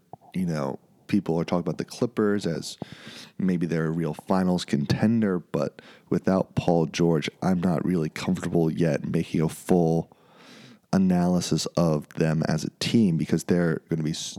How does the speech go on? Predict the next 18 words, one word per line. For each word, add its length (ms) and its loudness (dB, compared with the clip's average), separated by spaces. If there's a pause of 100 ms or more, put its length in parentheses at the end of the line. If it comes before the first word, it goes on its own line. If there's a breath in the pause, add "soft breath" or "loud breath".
(220)
different 400 -2
when 280 -4
George 280 0
comes 160 -4
back. 180 -4
He's 200 -4
gonna 80 -6
be 100 -6
such 240 -6
a 40 0 (200)
big 240 -2
part 160 -2
of 60 -4
the 60 -2
team. 300 -2
He's 260 -8
not 320 -4
some 380 -2